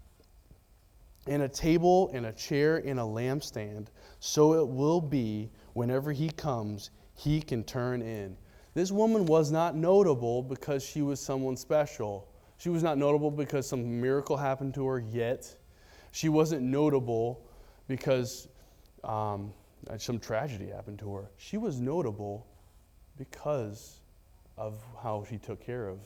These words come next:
Elisha. Opened a home. Opened her home to him. And this is supposed to reflect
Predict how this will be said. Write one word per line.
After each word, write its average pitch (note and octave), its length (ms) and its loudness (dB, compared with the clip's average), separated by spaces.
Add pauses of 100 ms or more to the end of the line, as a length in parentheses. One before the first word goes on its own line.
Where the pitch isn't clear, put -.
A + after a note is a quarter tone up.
(240)
Elisha. A#2 500 -8 (1040)
Opened D3 220 -6
a A2 40 -8
home. A2 340 -8 (1120)
Opened F3+ 320 -4
her D3+ 160 -4
home A#2+ 380 -4
to - 180 -12
him. G2 140 -12
And G#2 120 -8
this D#3 180 -6
is G#3 100 -6
supposed D3+ 260 -6
to - 80 -8
reflect G#2+ 600 -8